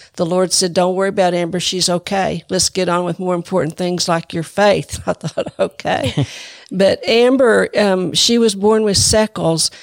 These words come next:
Speaker 1: which is named after Doctor Seckles. And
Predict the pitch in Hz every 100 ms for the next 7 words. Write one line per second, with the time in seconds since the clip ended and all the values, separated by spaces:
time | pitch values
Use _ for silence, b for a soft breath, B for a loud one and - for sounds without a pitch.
0 | B B 202 202 208 185 185 190 190 190
1 | 185 - 196 185 165 190 196 - 208 -
2 | 220 196 - 180 190 180